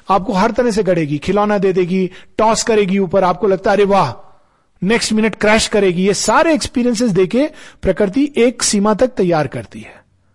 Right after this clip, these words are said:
वो व्यक्ति को लग रहा है "मैं कर रहा हूं, मैं एंजॉय कर रहा हूं, मैं कष्ट भोग रहा हूं, मेरा रिवॉर्ड हो रहा है, मेरा पनिशमेंट", nothing is happening। Nature is playing with a toy। Why it is playing? It is preparing the toy।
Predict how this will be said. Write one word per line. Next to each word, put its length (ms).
वो 180
व्यक्ति 300
को 100
लग 160
रहा 140
है 60
"मैं 220
कर 180
रहा 140
हूं, 180
मैं 220
एंजॉय 320
कर 160
रहा 120
हूं, 100
मैं 240
कष्ट 220
भोग 240
रहा 120
हूं, 120
मेरा 240
रिवॉर्ड 400
हो 80
रहा 100
है, 80
मेरा 180
पनिशमेंट", 540
nothing 380
is 40
happening। 360
Nature 400
is 180
playing 380
with 200
a 0
toy। 180
Why 280
it 20
is 200
playing? 340
It 60
is 100
preparing 440
the 100
toy। 220